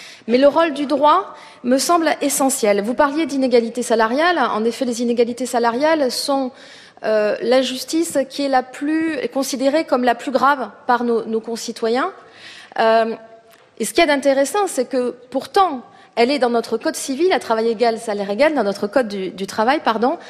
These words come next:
à travail égal, salaire égal, depuis dix-neuf cent soixante-douze. Il y a eu différentes lois, euh, et aujourd'hui,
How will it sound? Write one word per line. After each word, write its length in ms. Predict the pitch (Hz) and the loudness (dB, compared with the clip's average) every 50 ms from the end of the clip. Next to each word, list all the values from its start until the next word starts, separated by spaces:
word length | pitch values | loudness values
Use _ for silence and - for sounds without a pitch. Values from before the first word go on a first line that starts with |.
| - - - | -20 -14 -12
à 80 | - - | -12 -6
travail 260 | - - 220 220 220 | -2 -2 0 0 0
égal, 220 | 226 208 233 226 | 0 0 -2 -2
salaire 300 | 214 - 214 208 214 202 | -2 -4 -4 -4 -2 -2
égal, 240 | 214 226 254 330 359 | 0 2 2 2 2
depuis 240 | 254 240 233 - 330 | 2 -2 -2 -2 -2
dix-neuf 280 | 262 277 240 254 240 226 | -2 0 0 -2 -2 0
cent 120 | - - | -2 -2
soixante-douze. 640 | 302 285 254 - 240 214 214 208 254 247 220 - - - _ _ _ _ _ - - - - - - - | 0 -2 -2 0 0 -2 -2 -2 -2 -4 -4 -8 -12 -18 _ _ _ _ _ -20 -20 -20 -20 -18 -12 -8
Il 100 | 214 196 | 0 2
y 60 | 254 | 2
a 60 | 269 | 2
eu 80 | 311 285 | 2 0
différentes 500 | 294 302 277 - 254 226 233 233 - - | -4 -4 -2 0 0 0 0 -2 -2 0
lois, 480 | 262 269 294 392 440 - - - - - - _ _ _ _ _ _ _ _ - - - _ - | 2 4 4 2 2 -4 -12 -20 -20 -20 -20 _ _ _ _ _ _ _ _ -20 -20 -18 _ 0
euh, 360 | 254 233 226 226 214 214 208 - - | 2 4 4 4 4 4 2 2 0
et 100 | - 294 | 0 0
aujourd'hui, 520 | 311 320 269 302 302 294 240 277 302 330 | 2 2 2 0 0 0 0 0 0 0